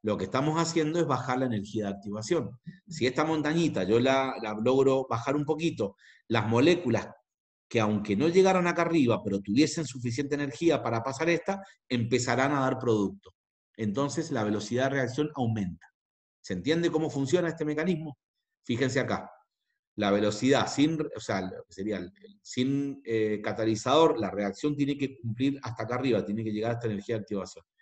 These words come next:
Pero si por algún mecanismo yo logro bajar esa energía de activación,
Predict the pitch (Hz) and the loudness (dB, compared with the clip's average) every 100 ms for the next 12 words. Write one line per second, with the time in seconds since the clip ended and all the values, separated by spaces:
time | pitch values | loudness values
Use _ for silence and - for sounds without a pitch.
0 | _ _ _ - 101 95 107 107 107 113 | _ _ _ -4 -2 0 0 2 4 4
1 | 151 165 160 160 151 113 107 120 139 143 | 2 2 2 2 2 2 4 6 6 6
2 | 131 120 165 160 143 147 143 120 151 147 | 4 2 2 2 2 -2 -2 0 0 0
3 | 160 160 - 180 185 | -2 -2 0 -2 -4